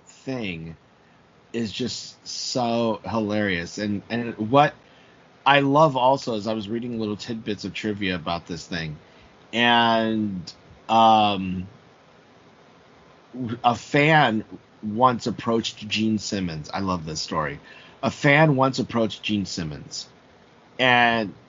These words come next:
recognized him as Velvet Von Ragnar from the movie, and Gene Simmons exclaimed, "Oh shit, don't tell me you watched that thing."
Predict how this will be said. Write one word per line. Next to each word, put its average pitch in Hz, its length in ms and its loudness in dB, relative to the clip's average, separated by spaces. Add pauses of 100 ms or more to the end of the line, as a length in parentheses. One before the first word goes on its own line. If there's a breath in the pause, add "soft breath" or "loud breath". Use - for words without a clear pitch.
(760)
recognized 117 840 0
him 113 360 -2
as 101 280 0
Velvet 98 440 -4
Von 87 340 -2
Ragnar 90 560 0
from 85 200 -8
the 80 80 -8
movie, 85 400 -4
and 85 120 -6
Gene 107 220 0
Simmons 101 440 -2
exclaimed, 95 560 -2
"Oh 123 220 2
shit, - 480 2
don't 123 200 -2
tell 117 180 -4
me 101 120 -2
you 90 260 -2
watched 95 440 0
that 67 240 -4
thing." 67 340 -8